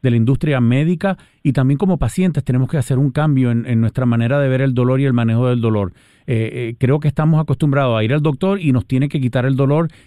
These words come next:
y estamos buscando. Es más, yo con frecuencia escucho a muchas personas que dicen, "No, yo fui al doctor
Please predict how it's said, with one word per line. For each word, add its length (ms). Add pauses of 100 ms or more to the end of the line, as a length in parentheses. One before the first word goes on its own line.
y 120
estamos 300
buscando. 380
Es 60
más, 200
yo 220
con 160
frecuencia 380
escucho 300
a 20
muchas 200
personas 300
que 80
dicen, 160
"No, 80
yo 140
fui 100
al 60
doctor 260